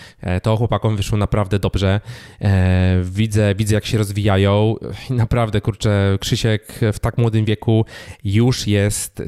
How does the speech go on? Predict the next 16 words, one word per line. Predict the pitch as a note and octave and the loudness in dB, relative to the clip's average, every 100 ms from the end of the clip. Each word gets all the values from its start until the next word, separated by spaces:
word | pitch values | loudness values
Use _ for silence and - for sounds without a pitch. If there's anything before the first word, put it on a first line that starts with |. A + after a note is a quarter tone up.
| - | -2
tak | G#2 - | -2 -2
daleko, | G2+ G2 G2+ G2 F#2+ - F#2 | 0 0 0 0 0 -2 -4
e, | F#2+ F#2 F#2 | 0 0 0
ze | G2 | 0
swoją | G#2+ G2+ | -2 0
karierą, | G#2+ G2 F#2 G2+ A#2+ - - - | 0 2 2 2 0 -6 -20 -10
że | - F#2+ | -2 0
no, | G2 G#2 | 2 0
no, | A2 | 0
no, | A2+ A#2 A#2+ C3 | -4 -4 -4 -2
no, | C3 | -4
trzeba | - B2+ G#2 | -2 -2 -2
patrzeć | A2 G2+ - G#2 | -2 -2 -2 -2
po | A2+ | -2
prostu | - G2+ - | -4 -4 -4
i, | - G#2+ | -2 -2